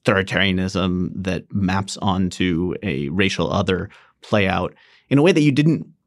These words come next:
necessarily see in his years on The Apprentice. I think that, uh, a lot of people in twenty sixteen who wanted to tell themselves that Trump wasn't racist and who kind of have this cognitive bias of never wanting to think that anyone is racist,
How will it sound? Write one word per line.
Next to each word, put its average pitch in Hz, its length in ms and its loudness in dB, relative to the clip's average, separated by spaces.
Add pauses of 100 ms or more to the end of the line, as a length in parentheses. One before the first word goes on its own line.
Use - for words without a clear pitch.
(100)
necessarily 123 540 2
see 120 340 2
in 95 100 2
his 92 200 0
years 101 200 2
on 98 120 2
The 82 100 0
Apprentice. - 500 -2
I 76 60 -4
think 95 260 -4
that, 92 200 -4 (580)
uh, - 360 -6 (760)
a 117 60 0
lot 117 180 4
of 104 100 -6
people 101 680 0
in 95 300 0
twenty 101 240 -2
sixteen 101 840 0 (720)
who 101 560 2 (260)
wanted 117 440 2
to 95 100 -2
tell 92 160 0
themselves 87 440 -2
that - 100 -6
Trump 98 260 -4
wasn't 95 240 -4
racist 101 540 -2
and 85 120 -6
who 87 180 -4
kind 87 260 -4
of 87 180 -6
have 92 280 -4
this 90 120 -8
cognitive 95 440 -2
bias 80 260 -4
of - 80 -4
never 101 220 0
wanting 95 280 0
to 98 60 -6
think 101 220 -4
that 87 120 -6
anyone 107 300 2
is 90 120 -2
racist, 92 500 -2